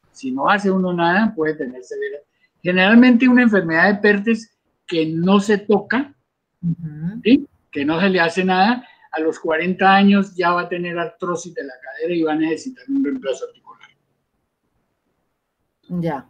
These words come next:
Speaker 2: Bueno,
Speaker 1: Un,
Speaker 2: doctor.
Speaker 1: un osgo de Slater generalmente se cicatriza en un par de años, año y medio, dos años, no va a tener problemas.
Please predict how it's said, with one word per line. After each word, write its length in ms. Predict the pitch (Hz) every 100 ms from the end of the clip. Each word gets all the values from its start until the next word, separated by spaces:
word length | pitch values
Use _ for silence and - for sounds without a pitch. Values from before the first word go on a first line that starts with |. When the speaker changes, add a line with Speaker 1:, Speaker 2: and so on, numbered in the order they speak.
| _ _ _ _ _ _ 123 - _ _ _ _ - 190
Speaker 2:
Bueno, 420 | 214 208 180 208
Speaker 1:
Un, 100 | 214
Speaker 2:
doctor. 420 | 196 226 226 - 202 208 208 - -
Speaker 1:
un 220 | 190 208 220
osgo 260 | 214 220
de 140 | 208 180
Slater 480 | 196 196 196 220 214
generalmente 800 | 190 165 156 165 185 202 196 202
se 160 | 196 170
cicatriza 680 | 170 - 147 - 190 196 196
en 300 | 196 196 196
un 180 | 196 190
par 220 | 180 175
de 80 | 180
años, 480 | 180 202 220 247 180
año 240 | 165 165
y 20 | 160
medio, 380 | 165 170 165 170
dos 140 | 165
años, 340 | 202 220 220 196
no 160 | -
va 100 | -
a 60 | 277
tener 240 | 277 269 -
problemas. 600 | 494 453 - _ _ _